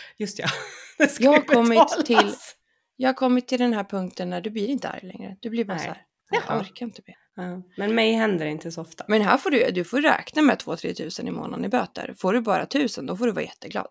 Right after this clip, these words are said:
Speaker 2: Då får man typ räkna in när du har bil.
Speaker 1: Ja.
Speaker 2: Alltså alla.
Speaker 1: Ja, men, ja, nej, fy fan. Men, eh, hörru,
Speaker 2: Det är fruktansvärt.
Speaker 1: du,
Speaker 2: Men jag
Speaker 1: du
Speaker 2: glömde berätta det att jag slog i skallen i stolpen.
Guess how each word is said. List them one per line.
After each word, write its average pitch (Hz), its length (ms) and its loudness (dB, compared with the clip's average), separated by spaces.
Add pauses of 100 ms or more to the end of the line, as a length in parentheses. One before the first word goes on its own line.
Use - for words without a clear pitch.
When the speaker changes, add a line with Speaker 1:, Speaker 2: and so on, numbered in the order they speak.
(180)
Speaker 2:
Då 190 140 -4
får 269 140 -6
man 262 100 2
typ 170 180 -6
räkna 180 380 -2
in 233 200 2
när 147 100 -8
du 170 60 -6
har 160 100 -6
bil. 196 200 -6 (680)
Speaker 1:
Ja. 185 60 2
Speaker 2:
Alltså 165 160 2
alla. 165 300 -4 (520)
Speaker 1:
Ja, 190 80 -4
men, 240 200 2 (400)
ja, 208 500 0
nej, 196 260 -6
fy 196 140 -10
fan. 175 260 -12 (320)
Men, 247 440 2
eh, 226 160 4
hörru, 220 240 2
Speaker 2:
Det 156 80 6
är 220 60 2
fruktansvärt. 233 500 2
Speaker 1:
du, 233 300 0
Speaker 2:
Men 240 100 6
jag 262 200 8
Speaker 1:
du 196 60 -10
Speaker 2:
glömde 240 300 2
berätta 240 320 0
det 170 80 0
att 170 100 -6
jag 185 100 -4
slog 180 200 -6
i 180 100 -6
skallen 185 380 -4
i 175 40 -10
stolpen. 190 360 -12